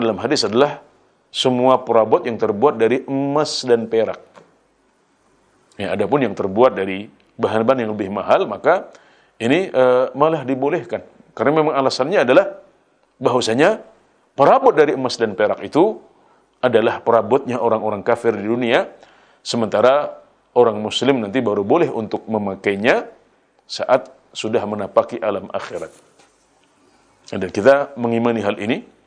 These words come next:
kita bangga dengan agama kita, dan kita tidak malu juga untuk mengklaim bahwasanya memang seperti itu, ya, dalam agama kita. Seperti di agama yang lain juga, kita mengenal ada yang namanya, ada yang namanya the claim of truth, ya,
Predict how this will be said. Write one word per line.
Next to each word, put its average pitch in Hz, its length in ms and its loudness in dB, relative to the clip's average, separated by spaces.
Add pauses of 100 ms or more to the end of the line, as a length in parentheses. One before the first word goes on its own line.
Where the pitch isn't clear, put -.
kita 104 320 0
bangga 120 400 2
dengan 107 240 -4
agama 98 320 -4
kita, 98 320 0 (880)
dan 107 80 0
kita 117 480 2 (240)
tidak 117 240 0
malu 175 320 4
juga 131 240 0
untuk 127 240 -2
mengklaim 113 400 0
bahwasanya 104 480 -2 (640)
memang 175 240 0
seperti - 480 -6
itu, 123 160 -10 (240)
ya, - 160 -20
dalam 98 240 0
agama 104 320 -2
kita. 104 400 0 (480)
Seperti 107 400 -2
di 117 80 2
agama 104 320 -2
yang 101 80 -6
lain 101 160 -6
juga, 107 320 2 (560)
kita 117 240 0
mengenal 110 400 0
ada 110 120 0
yang 104 160 -4
namanya, 107 320 -4
ada 113 260 -2
yang 110 140 0
namanya 101 300 -2 (540)
the 117 140 2
claim 135 400 2
of - 240 -8
truth, - 420 -4
ya, - 140 -12